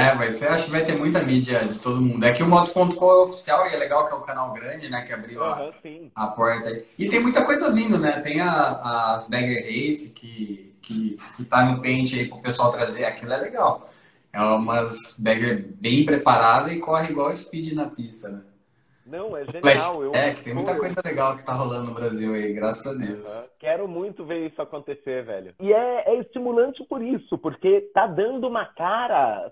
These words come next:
Speaker 2: pra, pra preparação da Harley Davidson que até então ela não tinha.
Speaker 1: Sim.
Speaker 2: Você mesmo comentou, assim: tem gente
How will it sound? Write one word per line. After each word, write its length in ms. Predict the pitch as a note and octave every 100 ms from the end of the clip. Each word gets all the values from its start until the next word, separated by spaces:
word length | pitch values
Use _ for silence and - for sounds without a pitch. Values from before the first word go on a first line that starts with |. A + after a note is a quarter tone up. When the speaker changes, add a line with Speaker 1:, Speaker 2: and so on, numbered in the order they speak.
| _
Speaker 2:
pra, 600 | C#3+ D3 C3+ B2 A#2+ A#2 -
pra 220 | C3+ B2+ B2
preparação 840 | - E3 D#3+ D#3 C3+ - E3 G3
da 80 | E3+
Harley 320 | C3+ C3 A#2+
Davidson 560 | G2+ D3+ G#3+ E3 A#2 F2+ _ _ _ _
que 60 | E3
até 240 | E3+ G#3+
então 280 | - G#3 A3
ela 160 | A#3 A#3
não 200 | B3+ C4
tinha. 540 | - A#3 A3+ A#2 F#2 _ _ _ -
Speaker 1:
Sim. 160 | B2+ B2
Speaker 2:
Você 260 | F3 A#3
mesmo 340 | A#3+ A#3 A#3+ A#3
comentou, 480 | B3 B3 B3 A#3 A3+
assim: 260 | - G3 - -
tem 200 | A3 A3+
gente 420 | F#3 B3 - A3